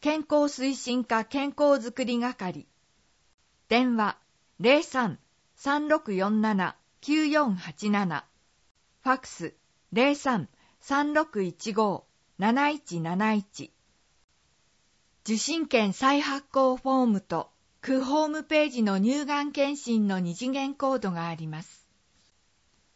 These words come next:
十三、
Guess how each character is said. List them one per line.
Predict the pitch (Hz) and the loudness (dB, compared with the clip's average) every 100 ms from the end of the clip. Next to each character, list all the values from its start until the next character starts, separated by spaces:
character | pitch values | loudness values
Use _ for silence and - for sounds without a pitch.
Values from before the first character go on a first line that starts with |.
| _ _ _ _ _ _ _ _ _ _ _ _ _ _ _ _ _ _ 202 | _ _ _ _ _ _ _ _ _ _ _ _ _ _ _ _ _ _ 0
十 | 302 277 | 4 4
三、 | - 202 190 170 | 0 -4 -4 -4